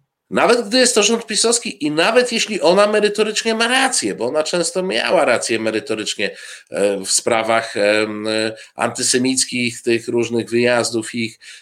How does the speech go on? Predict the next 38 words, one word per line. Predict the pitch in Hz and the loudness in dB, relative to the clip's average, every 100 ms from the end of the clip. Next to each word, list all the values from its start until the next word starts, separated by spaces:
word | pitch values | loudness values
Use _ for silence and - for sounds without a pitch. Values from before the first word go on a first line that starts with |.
| _ | _
e, | - 98 | 0 0
w | 95 | 0
sprawach | - 107 101 104 107 | 0 2 2 2 0
anty-L | 107 - 110 107 | -4 0 0 0
G | 110 117 | 0 0
B | 123 | 0
T, | 123 147 147 127 - - _ | 2 2 2 0 -4 -16 _
e, | - 98 | -6 -4
w | 95 | -2
sprawach | - 135 170 170 | 0 0 0 0
medialnych | 185 196 185 190 | -2 0 0 0
też | - 214 - | 2 2 2
w | - | 0
sumie | 170 147 123 | 2 2 2
miała | 113 117 120 113 | 0 0 2 2
rację, | 104 117 - 120 | 2 0 0 -2
choć | 113 113 | -2 -2
wiemy, | 120 117 | -2 -2
że | 110 | -6
motywacje | 110 101 95 101 120 - 104 | -6 -8 -6 -4 -4 -6 -6
może | 95 95 | -6 -8
nie | 95 92 | -8 -6
były | 104 104 98 | -4 -2 -2
jakieś | 90 - - | -4 -6 -14
tam | 92 87 | -10 -6
bardzo, | 92 90 87 92 - - - _ | -4 -6 -6 -8 -8 -18 -20 _
e, | - 92 | -6 -4
wzniosłe, | 90 135 180 170 120 101 | -2 2 4 4 2 0
tylko | 92 - 90 | -4 -4 -2
bardzo | 90 87 85 92 92 98 - - - _ | 0 -2 -2 -4 -2 -4 -10 -20 -20 _
praktyczne. | 117 113 120 - 107 123 - - - - _ | -2 0 0 -2 0 0 -2 -12 -20 -20 _
I, | 113 | -10
i, | - 165 - 190 | -8 -10 -6 -2
i | |
tak | 262 262 | -2 0
się | 269 247 - | 0 -2 -4
zastanawiam. | 226 240 - 285 262 131 - - 117 110 _ _ _ _ - | -2 0 2 2 2 0 -6 -16 -16 -18 _ _ _ _ -6
Znaczy, | - | -4